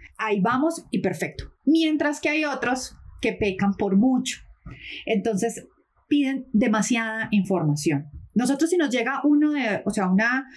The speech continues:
una campaña que tengan un, un, un campo de correo, perdón, un campo de formulario,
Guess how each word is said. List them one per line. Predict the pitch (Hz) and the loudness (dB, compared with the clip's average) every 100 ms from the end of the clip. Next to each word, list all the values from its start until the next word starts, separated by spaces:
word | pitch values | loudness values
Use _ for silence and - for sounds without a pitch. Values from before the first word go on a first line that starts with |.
| - - - | -16 -12 -2
una | 247 262 | 0 0
campaña | 285 233 262 247 180 180 | -2 -2 -4 -2 -2 0
que | 202 | -2
tengan | 208 208 202 233 | -2 0 0 2
un, | 254 254 254 240 233 220 - - | 4 4 4 2 0 -2 -4 -2
un, | 254 254 233 240 226 | 2 2 2 2 2
un | 262 269 | 2 2
campo | 285 262 262 | 0 0 0
de | 269 254 | 0 -2
correo, | 226 185 185 202 - 190 202 | -2 -2 0 0 -2 2 2
perdón, | 202 175 160 | 2 0 0
un | 208 202 | 2 2
campo | 269 262 254 294 - | 0 -2 -2 -4 -4
de | 233 | -6
formulario, | 226 214 190 196 233 285 330 | -2 2 4 4 2 2 0